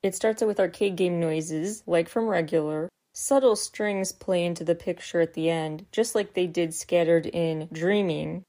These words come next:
A voice says, "And now the ringer," just like in Cherry Bomb. Jaehyun does a whisper rap type of thing in Bring the Noise, too.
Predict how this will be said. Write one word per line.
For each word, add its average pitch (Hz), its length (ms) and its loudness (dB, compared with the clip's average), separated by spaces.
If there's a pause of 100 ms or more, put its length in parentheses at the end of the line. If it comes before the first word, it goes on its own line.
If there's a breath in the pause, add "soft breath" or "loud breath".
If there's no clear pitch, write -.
(180)
A 196 80 4
voice 233 280 4
says, 196 320 -2
"And 185 220 0
now 185 180 4
the 220 160 4
ringer," 208 580 0
just - 260 -2
like 175 220 4
in 175 80 -2
Cherry 165 280 0
Bomb. 165 680 -2 (240)
Jaehyun 214 380 6
does 185 180 2
a 175 60 4
whisper 175 420 0
rap 165 380 4
type 175 240 -2
of 160 160 0
thing 160 480 -4
in 180 180 0
Bring 175 220 4
the 170 100 4
Noise, 165 440 2
too. 160 580 -2